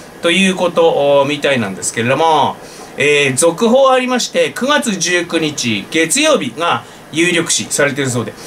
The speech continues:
英国政府、仕事早いっすね。えー、前々から、あのー、準備してたかもしれませんけれども、えー、まあ、九十六歳ですか。えー、いつどうなるか分かりませんから、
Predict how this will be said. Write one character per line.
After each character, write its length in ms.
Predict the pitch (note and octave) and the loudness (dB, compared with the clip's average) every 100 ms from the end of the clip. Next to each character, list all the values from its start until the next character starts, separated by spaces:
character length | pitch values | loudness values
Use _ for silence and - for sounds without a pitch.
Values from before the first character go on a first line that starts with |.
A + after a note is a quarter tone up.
| - - | -16 -4
英 200 | F3+ G#3+ | 0 0
国 140 | B3+ B3 | 2 0
政 380 | - C4 G3 | 0 0 0
府、 220 | F#3 C#3+ G2+ - | 0 -2 -4 -10
仕 200 | - D#3 | -4 0
事 220 | F3 G3+ | 2 0
早 300 | G#3+ C3+ D3+ | 0 0 0
い 60 | A3+ | 2
っ 20 | |
す 220 | A3 C3+ | 0 -2
ね。 480 | B2 C#3+ D3+ D3+ D3 - - - | -2 -2 0 0 -2 -8 -16 -8
え 400 | - D3 D3+ D3 | -2 0 2 2
ー、 20 | C#3+ | 2
前 220 | D#3+ G3+ | 2 2
々 260 | A#3+ B3 | 2 0
か 140 | A#3+ B3 | 0 2
ら、 240 | A#3 F#3+ | 2 2
あ 40 | D3 | 2
の 440 | C#3+ C#3 C#3 C#3 | 0 0 0 0
ー、 60 | C#3 | -2
準 260 | E3 G#3+ | 0 2
備 400 | C4 F3 C#3 A#2 A2+ | 2 2 0 -2 -2
し 140 | - - | -4 -2
て 100 | G3+ | 0
た 120 | G3+ | -2
か 140 | G3 C3+ | -2 -2
も 440 | G#2+ F2+ G#2+ G#2+ | -2 -4 -4 -4
し 180 | - D#3 | -4 0
れ 100 | E3+ | 0
ま 140 | F#3 | 2
せ 120 | F#3+ G#3 | 0 0
ん 60 | |
け 160 | G3 D3+ | 0 -2
れ 80 | B2 | 0
ど 120 | A#2 | 0
も、 440 | C#3+ C#3+ B2+ G#2 - - - C3 | 0 2 2 0 -6 -18 -10 -2
え 360 | C#3 C#3 C3+ | 0 2 2
ー、 40 | C3+ | 2
ま 340 | E3 D3 A2 | 2 2 0
あ、 60 | A2 | -4
九 260 | - D3+ C#3 | -2 0 2
十 680 | B2 B2 A#2 A2 A2 G2 F2 | 0 0 0 0 -2 -4 -6
六 200 | A#2 - | -4 0
歳 320 | D#3 A2+ F#2+ - G#2+ | 0 -2 -6 -16 -6
で 80 | G#2+ | -6
す 100 | - | -2
か。 340 | C#3+ C#3+ D3 - - B2+ | 0 0 -2 -12 -12 -4
え 60 | |
ー、 20 | |
い 100 | C#3 | -2
つ 160 | C#3 F3+ | -2 0
ど 140 | F3 | 0
う 20 | E3+ | 0
な 80 | |
る 60 | E3 | -2
か 100 | A#2 | 0
分 100 | A2 | 0
か 80 | B2+ | 0
り 80 | C3 | -2
ま 100 | C#3 | -6
せ 120 | C3 | -6
ん 80 | A#2+ | -6
か 100 | F#2 | -2
ら、 340 | G#2 G#2 | 0 0